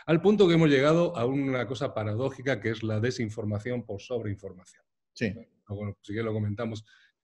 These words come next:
Speaker 1: tiene mucho que ver también con el despre-, el desprestigio interesado de la verdad, el fenómeno de las fake news, de los bulos. Pero yo creo, volviendo a, a Noah Harari, creo que es muy interesante cuando tienes la capacidad, y eso es algo que sí aprendes con la historia, de colocar los hechos en perspectivas,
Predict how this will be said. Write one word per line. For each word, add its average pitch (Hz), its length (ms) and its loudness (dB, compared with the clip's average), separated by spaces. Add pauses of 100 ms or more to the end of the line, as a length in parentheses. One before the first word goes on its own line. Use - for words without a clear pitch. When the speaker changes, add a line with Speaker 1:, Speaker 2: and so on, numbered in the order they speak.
(120)
Speaker 1:
tiene 117 80 -4
mucho 117 180 -4
que 107 60 2
ver 110 100 2
también 107 200 0
con 110 80 2
el 101 80 2
despre-, 104 340 -4 (140)
el 104 160 -8
desprestigio 107 640 -8
interesado 107 540 -6
de 104 80 -2
la 104 100 -4
verdad, 120 420 -8 (520)
el 101 80 -14
fenómeno 101 360 -2
de 95 100 -4
las 92 140 -8
fake 101 200 -6
news, 107 340 -4
de 98 80 -10
los 92 160 -10
bulos. 117 420 -6 (1120)
Pero 135 600 4
yo 156 160 4
creo, 180 260 4
volviendo 160 560 4
a, 151 260 2
a 135 60 -2
Noah 151 140 0
Harari, 156 580 0
creo 147 160 0
que 151 80 -2
es 151 80 0
muy 160 160 6
interesante 151 720 0
cuando 117 400 -4
tienes 143 340 -2
la 131 140 -4
capacidad, 131 640 -8
y 131 80 -2
eso 131 140 -8
es 123 100 -10
algo 143 160 -2
que 131 80 -4
sí 143 120 -6
aprendes 139 440 -4
con 127 160 -8
la 120 80 -8
historia, 147 500 -4
de 113 200 -6
colocar 123 480 -6
los 135 240 -8
hechos 139 340 -8
en 113 160 -10
perspectivas, 123 800 -10